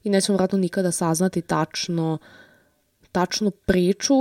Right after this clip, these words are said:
iz ovog ubistva i šta se tačno desilo, zato što su mnoge, e, činjenice izgubljene u vremenu, jer ovo ubistvo se desilo pre mnogo godina i jako mi je bilo interesantno da istražujemo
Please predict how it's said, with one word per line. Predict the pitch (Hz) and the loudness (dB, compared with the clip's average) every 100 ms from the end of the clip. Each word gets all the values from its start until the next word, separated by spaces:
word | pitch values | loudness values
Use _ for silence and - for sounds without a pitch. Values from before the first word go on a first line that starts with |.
| - | 2
iz | 247 233 | 2 2
ovog | 247 240 | 2 2
ubistva | 247 220 240 - 202 | 2 2 2 2 -2
i | |
šta | - 185 | 0 -2
se | 185 | 0
tačno | 190 196 214 | 0 0 0
desilo, | 170 175 - 220 202 | 2 2 2 2 2
zato | 185 185 | 0 -4
što | - - 190 180 175 - | -8 0 4 6 4 2
su | - 180 | -2 -2
mnoge, | 175 170 170 175 | 0 0 0 0
e, | 175 170 165 170 - 180 165 165 - | 0 0 -2 -4 -8 -6 -4 -4 -6
činjenice | - 190 180 165 - | -2 0 0 -2 -2
izgubljene | 170 - 190 196 185 175 | -2 0 0 2 2 2
u | |
vremenu, | 175 175 175 180 190 190 | 0 2 2 0 0 -2
jer | 180 175 | -2 -2
ovo | 165 165 | -2 -4
ubistvo | 165 165 175 | -4 -6 -6
se | 170 | -4
desilo | 160 - 170 156 | -4 -4 -4 -4
pre | 156 175 175 | -4 -6 -4
mnogo | 185 185 175 | -2 0 0
godina | 160 165 170 196 202 196 - - - - | -2 -2 0 2 2 2 -4 -18 -20 -18
i | - 202 196 196 185 _ _ _ | -2 2 6 6 4 _ _ _
jako | 190 190 180 208 | 2 2 4 2
mi | 202 | 2
je | |
bilo | 180 190 | 4 2
interesantno | 202 185 170 - 180 170 180 | 2 0 0 2 2 2 2
da | 170 175 170 | 0 2 2
istražujemo | 165 - 180 170 165 170 185 175 170 165 160 160 160 | 0 -2 -2 0 0 0 2 2 0 0 0 -2 -2